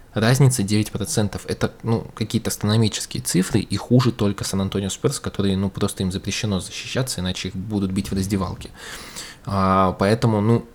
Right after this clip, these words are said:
если честно, я вообще не помню в истории ни одного такого момента. И <clears throat> вот буквально сегодня вышел большой материал у Джона Холлинджера, у создателя знаменитого показателя П Р, у одного из авторов «Атлетика», где он, м, старался понять,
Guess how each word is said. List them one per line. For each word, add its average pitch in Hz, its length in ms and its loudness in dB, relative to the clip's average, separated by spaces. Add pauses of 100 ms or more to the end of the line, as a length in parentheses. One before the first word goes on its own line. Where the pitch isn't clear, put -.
(160)
если 107 360 0
честно, - 280 0
я 110 160 4
вообще 107 360 2
не 104 100 4
помню 98 300 2
в 92 40 -4
истории 110 280 2
ни 92 120 0
одного 95 240 0
такого 90 320 -4
момента. 90 520 -4 (440)
И 127 300 8 (600)
<clears throat> - 540 -8
вот 127 200 6
буквально 127 440 8
сегодня 117 560 4 (400)
вышел 113 260 2
большой 101 360 4
материал 95 340 0
у 90 60 -2
Джона 98 240 0
Холлинджера, 113 720 2
у - 300 -6
создателя 104 840 0
знаменитого 98 460 -2
показателя - 600 -4
П 98 80 0
Р, 113 300 2
у 95 120 -4
одного 95 260 -2
из - 100 -6
авторов - 320 -4
«Атлетика», 120 480 -4
где 92 180 -6
он, 135 180 2 (600)
м, 110 320 2
старался 120 720 6
понять, 117 320 6